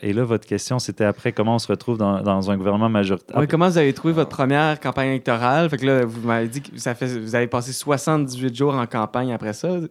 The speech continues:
Speaker 1: Ouais, exact. Puis, et j'ai trouvé exigeante, stressante.
Speaker 2: Ça
Speaker 1: C'est sûr, t'es, t'es le, t'as pas l'expérience des médias, t'as pas,
Speaker 2: Mhm.
Speaker 1: euh, moi, j'ai, puis j'ai eu,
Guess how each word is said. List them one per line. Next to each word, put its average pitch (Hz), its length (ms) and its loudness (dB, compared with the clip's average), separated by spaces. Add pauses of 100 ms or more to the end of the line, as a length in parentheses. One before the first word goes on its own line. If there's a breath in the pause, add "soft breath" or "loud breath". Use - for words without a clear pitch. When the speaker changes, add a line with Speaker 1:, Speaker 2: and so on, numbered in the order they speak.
Speaker 1:
Ouais, 120 280 2
exact. 104 440 0
Puis, 110 320 0
et 120 60 2
j'ai 107 140 0
trouvé 120 280 0
exigeante, 104 560 -2
stressante. 107 500 -2
Speaker 2:
Ça 131 80 4
Speaker 1:
C'est 107 140 4
sûr, 117 340 0
t'es, 107 120 -2
t'es 101 180 -2
le, 95 180 2
t'as 92 140 -6
pas 104 100 -2
l'expérience 101 440 2
des 98 100 2
médias, 101 540 2
t'as 92 120 -4
pas, 104 140 0
Speaker 2:
Mhm. 98 100 4
Speaker 1:
euh, 95 360 2
moi, 101 120 0
j'ai, 92 180 -4
puis 90 140 -10
j'ai 87 100 -6
eu, 95 160 -2